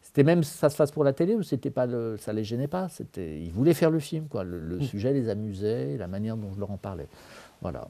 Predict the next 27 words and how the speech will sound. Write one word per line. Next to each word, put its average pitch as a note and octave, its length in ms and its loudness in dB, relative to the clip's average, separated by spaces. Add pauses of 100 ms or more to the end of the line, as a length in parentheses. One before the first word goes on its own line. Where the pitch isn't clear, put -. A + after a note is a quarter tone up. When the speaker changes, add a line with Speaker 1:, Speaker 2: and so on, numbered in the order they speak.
Speaker 1:
Donc G2+ 220 -6
ça A2 80 -4
a - 20 0
été B2+ 160 -2
une A2+ 100 0
belle A2 140 0
rencontre G#2+ 340 -6
avec G2+ 140 -12
tous, G#2+ 100 -16 (220)
tous - 100 -20
ces - 140 -10
comédiens G#2+ 380 -6
de - 40 -10
cette F2+ 140 -6
génération-là, G2+ 640 -8
ouais. - 680 -18 (420)
Speaker 2:
Euh, - 220 -14 (360)
est-ce D#3 180 2
que - 140 -2
vous, E3 480 0 (300)
c'est D#3 180 -4
toujours F3+ 280 -2
une B2+ 100 -2
question C#3 340 -2
bateau, F3 480 0
mais, B2+ 220 0
euh, A2 180 -4